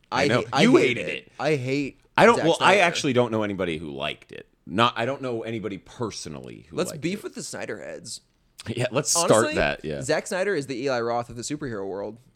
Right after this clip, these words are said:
Speaker 1: I one hundred percent agree with you
Speaker 2: They,
Speaker 1: on that.
Speaker 2: I bet they're friends.
Speaker 1: Oh, I bet they're friends. They're the same person. They look exactly alike.
Speaker 2: Are
Speaker 1: They're
Speaker 2: they,
Speaker 1: both, like, four ten too.
Speaker 2: are they the same
Speaker 1: Just like
Speaker 2: person?
Speaker 1: Joe Rogan. Joe Rogan's four-foot-ten.
Speaker 2: They're,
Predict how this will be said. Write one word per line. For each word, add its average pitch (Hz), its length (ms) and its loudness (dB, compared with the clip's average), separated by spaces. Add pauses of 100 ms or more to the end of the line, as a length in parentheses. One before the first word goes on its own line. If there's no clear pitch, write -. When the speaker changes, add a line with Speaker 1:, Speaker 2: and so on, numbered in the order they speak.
(280)
Speaker 1:
I 95 280 2 (100)
one 82 180 0
hundred 76 180 -6
percent 69 220 -10
agree 62 180 -10
with 57 120 -16
you 64 60 -8
Speaker 2:
They, 131 80 -2
Speaker 1:
on 50 100 -14
that. - 80 -10
Speaker 2:
I 156 80 -2
bet 135 280 -8
they're - 120 -8
friends. - 560 -14 (280)
Speaker 1:
Oh, - 80 -20
I - 120 -20
bet 85 140 -10
they're 52 100 -14
friends. 67 220 -14
They're 117 140 2
the 120 120 -2
same 147 240 2
person. 131 340 -2
They 76 80 -6
look 110 180 2
exactly 98 520 2
alike. 98 440 2
Speaker 2:
Are - 800 -20
Speaker 1:
They're 135 120 6
Speaker 2:
they, 107 40 2
Speaker 1:
both, 135 180 6
like, 135 120 0
four 120 320 0
ten 107 320 0
too. 104 140 -4
Speaker 2:
are 160 220 0
they 139 220 -4
the 123 100 -8
same 127 200 -8
Speaker 1:
Just 127 100 -4
like 123 120 2
Speaker 2:
person? 127 140 0
Speaker 1:
Joe 113 120 10
Rogan. 101 500 4
Joe 110 140 4
Rogan's 107 340 4
four-foot-ten. 95 880 -6 (640)
Speaker 2:
They're, - 180 -12